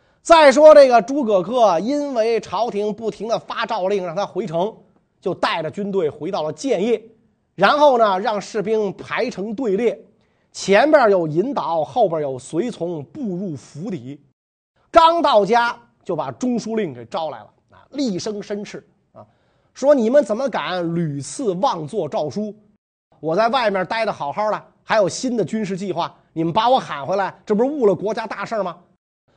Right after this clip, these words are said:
中书令十分恐惧啊，连连的赔罪。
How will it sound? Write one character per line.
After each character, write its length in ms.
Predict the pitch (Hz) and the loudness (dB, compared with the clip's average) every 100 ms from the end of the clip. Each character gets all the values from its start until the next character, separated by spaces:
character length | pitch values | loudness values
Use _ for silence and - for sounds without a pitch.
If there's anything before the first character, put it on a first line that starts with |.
| _ | _
中 180 | 277 254 | -4 -2
书 160 | 226 | -4
令 160 | 240 190 | -4 -4
十 320 | - - 208 | -8 -10 -6
分 240 | 240 254 233 | -4 -4 -6
恐 420 | - 160 123 127 | -8 -10 -12 -12
惧 260 | 175 208 - | -10 -12 -12
啊， 180 | 135 113 | -20 -16
连 260 | 135 165 240 | -12 -8 -6
连 220 | 202 185 | -6 -6
的 100 | 175 | -8
赔 280 | - 151 190 | -10 -12 -8
罪。 180 | 196 | -6